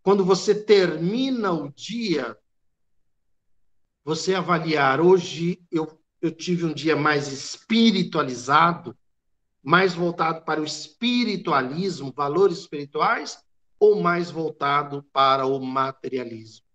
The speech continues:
Deixa eu ver aqui. Então, aqui nós terminamos, né? Legal. Agora, deixa eu fechar aqui. Fechei.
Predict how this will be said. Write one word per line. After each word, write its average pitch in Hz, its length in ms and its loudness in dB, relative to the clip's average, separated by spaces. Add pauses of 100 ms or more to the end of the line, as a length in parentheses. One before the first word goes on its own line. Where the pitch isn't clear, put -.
(460)
Deixa 165 200 -2
eu 170 40 2
ver 175 500 4
aqui. 170 500 -2
Então, 147 280 -4
aqui 143 180 -6
nós 139 240 -6
terminamos, 175 1080 0 (100)
né? 160 380 -6 (580)
Legal. 131 920 -2 (100)
Agora, 135 840 -4 (120)
deixa 123 240 -12
eu - 40 -14
fechar 117 560 -12
aqui. 147 760 -12 (4000)
Fechei. - 520 -14